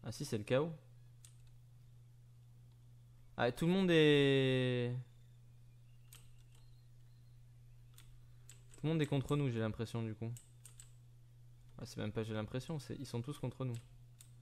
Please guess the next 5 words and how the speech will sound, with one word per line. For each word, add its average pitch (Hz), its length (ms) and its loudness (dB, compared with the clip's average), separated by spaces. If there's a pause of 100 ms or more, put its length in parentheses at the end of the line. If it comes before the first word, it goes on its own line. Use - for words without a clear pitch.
(2750)
Le - 80 -4
chevalier, 113 540 2
et 120 80 0
cetera, 107 420 -2
quoi. - 220 -12